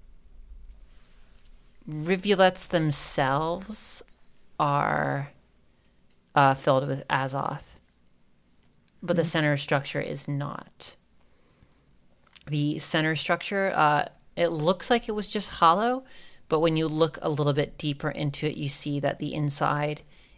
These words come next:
Speaker 1: is, like, lined with, like, magical writing.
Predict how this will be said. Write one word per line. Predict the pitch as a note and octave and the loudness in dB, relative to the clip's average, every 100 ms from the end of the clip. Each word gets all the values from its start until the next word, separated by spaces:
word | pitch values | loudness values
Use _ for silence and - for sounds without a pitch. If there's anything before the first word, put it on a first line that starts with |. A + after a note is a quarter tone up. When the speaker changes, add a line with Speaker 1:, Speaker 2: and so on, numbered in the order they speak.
| - | -8
Speaker 1:
is, | E3 D3+ C#3+ C#3 C#3+ | 0 4 4 4 2
like, | C#3+ | 2
lined | C#3+ C3+ C3 C3+ C3+ | 2 0 2 0 -2
with, | C3 C#3 C3 - - - | -2 -2 -2 -6 -20 -2
like, | D3+ C#3+ | 0 2
magical | C#3+ C3+ - C#3 | 0 0 -2 -2
writing. | C#3 B2 C#3 C3 | -2 -6 -8 -8